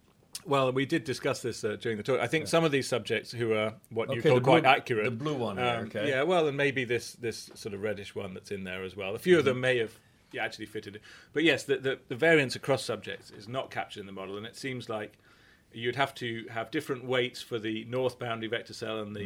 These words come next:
Speaker 2: Mm-hmm.
Speaker 1: and the south boundary vector cell and tweak that between subjects
Speaker 2: Right.
Speaker 1: to get this sort of response
Speaker 2: Mm-hmm.
Speaker 1: in a way which wouldn't be very satisfactory. Because,
Speaker 2: No,
Speaker 1: but,
Speaker 2: exactly.
Speaker 1: but, but you could do many, many trials,
Speaker 2: Mm-hmm.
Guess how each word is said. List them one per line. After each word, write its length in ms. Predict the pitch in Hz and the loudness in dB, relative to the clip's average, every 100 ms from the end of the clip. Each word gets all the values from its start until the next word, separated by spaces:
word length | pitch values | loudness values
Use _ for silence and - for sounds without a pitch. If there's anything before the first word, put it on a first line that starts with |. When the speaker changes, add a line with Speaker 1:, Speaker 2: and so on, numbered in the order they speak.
| 101 | -8
Speaker 2:
Mm-hmm. 100 | 110 | -8
Speaker 1:
and 100 | 107 | -8
the 60 | 104 | -4
south 320 | 135 127 - | -2 -2 -6
boundary 240 | 101 95 | -12 -10
vector 200 | 95 - | -12 -12
cell 200 | - 98 | -10 -10
and 100 | 101 | -10
tweak 260 | - 131 117 | -8 -8 -4
that 180 | 117 104 | -6 -6
between 340 | - 120 107 | -8 -8 -6
subjects 440 | - 113 101 104 98 | -6 -8 -4 -4 -4
Speaker 2:
Right. 60 | |
Speaker 1:
to 60 | 104 | -6
get 180 | - 95 | -10 -10
this 140 | 101 | -10
sort 160 | 104 90 | -10 -10
of 60 | |
response 400 | 90 - 95 98 | -12 -12 -10 -8
Speaker 2:
Mm-hmm. 640 | 120 - - _ - - 123 | -10 -16 -20 _ -20 -8 -6
Speaker 1:
in 60 | |
a 20 | 113 | -2
way 160 | 107 | -2
which 140 | 101 123 | -2 -4
wouldn't 160 | 120 | -6
be 80 | 107 | -6
very 160 | 98 92 | -6 -6
satisfactory. 640 | 95 90 - 113 - 85 | -8 -10 -4 -4 -4 -12
Because, 180 | 80 101 | -12 -8
Speaker 2:
No, 200 | 135 80 98 | -6 -4 -4
Speaker 1:
but, 60 | |
Speaker 2:
exactly. 340 | 143 147 165 101 | 0 4 4 2
Speaker 1:
but, 80 | 117 | 2
but 180 | 156 | 2
you 100 | 160 | 2
could 180 | 151 185 | 4 4
do 140 | 160 147 | 4 4
many, 220 | 151 143 | 4 4
many 240 | 139 131 | 2 2
trials, 720 | 120 160 147 104 87 104 - - | 2 4 4 2 -6 -10 -12 -10
Speaker 2:
Mm-hmm. 240 | 95 101 | -8 -8